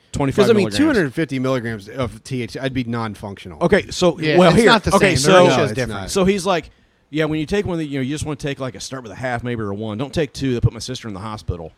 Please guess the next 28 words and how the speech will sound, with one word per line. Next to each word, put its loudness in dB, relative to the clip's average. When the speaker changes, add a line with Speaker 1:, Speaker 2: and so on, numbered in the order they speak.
Speaker 2:
Jesus. -2
Speaker 1:
And 4
I'm 4
like, 4
"Well, 2
maybe 2
I'll 4
put 4
this -4
back." 2
And -6
he -10
literally 2
shuts 0
the -10
thing -2
and -4
locks -2
it. -8
"No, 4
you'll 8
want 4
these. 0
Just -8
take -2
one." -2
Speaker 2:
<laughs> -20
Dude, -10